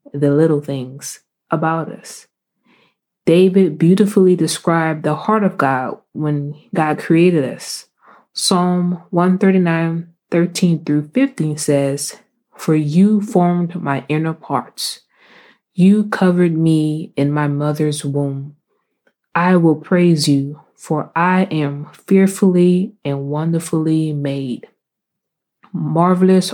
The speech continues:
are your works, and that my soul knows very well. My frame was not hidden from you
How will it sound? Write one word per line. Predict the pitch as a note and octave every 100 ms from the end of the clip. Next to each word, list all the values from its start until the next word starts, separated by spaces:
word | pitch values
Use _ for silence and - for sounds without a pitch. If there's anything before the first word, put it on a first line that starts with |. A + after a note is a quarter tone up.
| -
are | D3+ D3
your | D3+ D#3+
works, | D3+ D3+ D#3+ E3 - - - - - - - -
and | D#3 D3+ D3
that | D3+ -
my | D#3 D3+
soul | D3+ E3+ E3+ E3
knows | D#3+ D#3 D#3 D3
very | C#3+ D#3+ E3+ F3+
well. | F3 D#3+ D3 C#3+ C#3+ D3 _ _ - _ _ _ _ _
My | D#3 D#3 D#3+
frame | - F3 E3+ E3+ E3+
was | D3+ D#3+
not | E3 E3
hidden | D#3+ F3 E3+ D#3 D#3 D3+
from | - D#3 D3
you | D3 D#3 D3 D3+